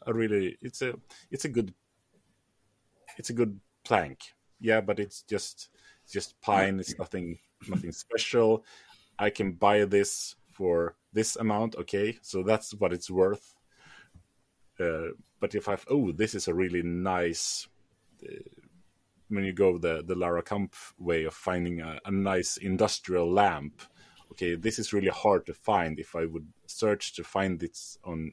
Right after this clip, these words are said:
eBay, I would, like, have to pay five hundred quid for it.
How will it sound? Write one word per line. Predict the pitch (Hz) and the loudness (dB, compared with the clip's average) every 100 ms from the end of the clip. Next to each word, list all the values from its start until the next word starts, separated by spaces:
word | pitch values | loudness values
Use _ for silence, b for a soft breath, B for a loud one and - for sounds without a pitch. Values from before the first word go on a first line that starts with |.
| - | -4
eBay, | 120 110 107 104 92 | -2 2 6 6 6
I | 82 | 0
would, | 82 76 | -6 -6
like, | 80 76 _ _ | -8 -10 _ _
have | 98 - | -14 -12
to | 87 | -10
pay | - 92 82 | -2 0 0
five | - 98 90 82 | -4 -4 -4 -4
hundred | 85 73 | -8 -6
quid | - 85 78 | -2 -2 -2
for | 80 69 | -8 -8
it. | 71 | -12